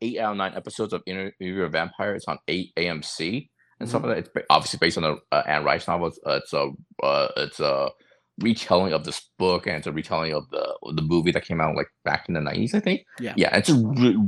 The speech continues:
Speaker 1: really, really good show. There's two, the two really smart choices that they made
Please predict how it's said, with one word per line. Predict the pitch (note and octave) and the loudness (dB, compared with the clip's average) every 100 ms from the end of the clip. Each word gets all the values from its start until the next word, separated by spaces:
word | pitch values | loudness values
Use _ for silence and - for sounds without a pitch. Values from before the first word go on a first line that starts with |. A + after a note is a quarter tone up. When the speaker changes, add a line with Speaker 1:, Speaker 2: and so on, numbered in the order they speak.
| G2 | 2
Speaker 1:
really, | G#2 G#2+ F#2 | 4 6 6
really | F2 D2+ | 4 0
good | D2+ D2 | -2 -4
show. | - - D#2 | 0 2 4
There's | F#2 - | 2 0
two, | - - D3+ D3 C3+ - _ - | -4 4 8 8 4 -10 _ 2
the | A#2+ A#2+ - | 2 2 -6
two | - F3 D#3+ C#3 - | 2 4 4 0 0
really | A2+ A#2 | 4 4
smart | - - G2 F2 | 4 2 2 4
choices | - F2 - | 2 0 0
that | D#2 D2+ | -2 0
they | D#2 | -2
made | D2+ D2+ D2+ D2 | -2 0 0 0